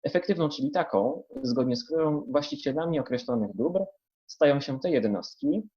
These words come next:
dla których według ich subiektywnej oceny dany przedmiot jest najbardziej wartościowy. Jest to też system, w którym prawa własności są szanowane.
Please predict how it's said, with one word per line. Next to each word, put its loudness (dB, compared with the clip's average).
dla 2
których 0
według 0
ich -10
subiektywnej -2
oceny -4
dany 2
przedmiot -2
jest -6
najbardziej 0
wartościowy. -6
Jest -2
to 2
też -2
system, -2
w -20
którym 0
prawa 2
własności -8
są -6
szanowane. -2